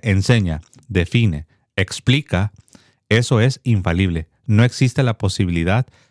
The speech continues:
de error. Obviamente me refiero cuando la iglesia lo hace de manera oficial, de manera formal, de manera dogmática. A esa enseñanza dada por los maestros de la iglesia, que se hace de manera formal, le llamamos que es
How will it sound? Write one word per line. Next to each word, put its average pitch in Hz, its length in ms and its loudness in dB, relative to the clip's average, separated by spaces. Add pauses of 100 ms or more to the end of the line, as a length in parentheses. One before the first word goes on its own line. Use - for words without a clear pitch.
(100)
de 98 380 0
error. 98 460 2
Obviamente 127 480 0
me 107 100 -2
refiero 104 460 0 (260)
cuando 107 220 0
la 101 80 0
iglesia 101 300 -2
lo 110 80 0
hace 101 180 0
de 104 80 0
manera 92 240 0
oficial, 90 440 -4 (300)
de 104 140 2
manera 95 260 2
formal, 85 420 -4 (200)
de 101 140 2
manera 95 260 0
dogmática. 95 640 -2 (680)
A 95 160 2
esa 151 180 0
enseñanza 123 880 0
dada 107 480 -2
por 101 180 -2
los 95 160 -4
maestros 123 420 0
de 202 80 0
la 214 60 0
iglesia, 165 440 0 (720)
que 101 100 0
se 92 100 -2
hace 101 160 0
de 95 100 -2
manera 107 280 0
formal, 151 440 0
le 104 200 0
llamamos 95 420 -2
que 101 200 0
es - 120 -6